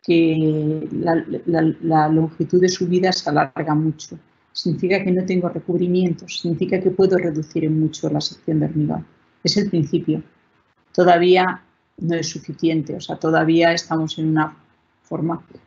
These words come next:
pero queremos cambiar la forma de, de construir, ¿no? Queremos cambiar, queremos reducir eso, la huella de carbono, queremos que estas cosas,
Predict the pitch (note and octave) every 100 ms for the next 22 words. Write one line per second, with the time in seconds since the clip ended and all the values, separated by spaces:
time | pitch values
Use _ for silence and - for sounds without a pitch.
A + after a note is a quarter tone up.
0 | _ E3+ E3+ E3 D#3+ - - - F3+ G3
1 | G3 F3+ E3 F3 E3+ E3 - F3 E3+ E3
2 | D#3 D3+ D#3+ - - D#3+ D#3 - - D#3+
3 | D#3 F#3 F#3 E3 E3 D#3 D#3+ D#3 D#3 -
4 | _ _ _ _ _ _ _ _ E3 E3
5 | E3 D#3+ D#3 - - _ _ - - E3
6 | D3 - G3 F3+ E3+ D#3+ D3 D#3 D#3 D#3
7 | D3+ D#3+ D#3 F3 E3+ E3+ - _ _ _
8 | _ _ - E3 E3 D#3+ D#3+ D#3 - -
9 | D#3+ - D#3+ - D#3+ D#3+